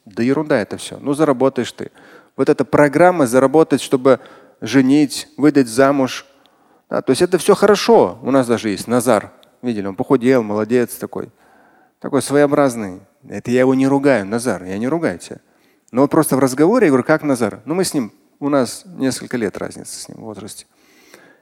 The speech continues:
Он говорит: «Вот уже там сына женил, еще вот осталось женить, выдать замуж». Вот у большинства работает эта программа.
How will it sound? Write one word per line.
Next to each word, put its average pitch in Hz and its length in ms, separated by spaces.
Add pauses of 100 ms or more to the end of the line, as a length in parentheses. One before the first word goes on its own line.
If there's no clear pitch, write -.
Он 123 80
говорит: 117 160
«Вот 143 280
уже 135 180
там 120 220
сына 139 680
женил, 135 460
еще 139 260
вот 135 160
осталось 127 400
женить, 120 420
выдать 123 260
замуж». 131 520 (880)
Вот - 320 (360)
у 151 60
большинства 151 540
работает 143 640
эта 147 180
программа. 127 560